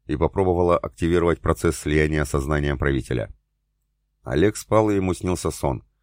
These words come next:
но такой, словно все происходило наяву. Он жил в теле и сознании Мезовтора,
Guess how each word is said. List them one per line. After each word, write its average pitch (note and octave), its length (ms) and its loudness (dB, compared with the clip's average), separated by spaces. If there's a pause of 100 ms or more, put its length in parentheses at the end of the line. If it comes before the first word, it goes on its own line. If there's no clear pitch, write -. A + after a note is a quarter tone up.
(180)
но E2 120 2
такой, A2+ 300 2
словно G2+ 320 2
все G2 160 0
происходило D#2+ 560 2
наяву. C#2 400 0 (640)
Он D2+ 240 0
жил F2 220 0
в - 60 -18
теле F#2 360 2
и E2+ 40 2
сознании D#2+ 580 0
Мезовтора, D2+ 600 0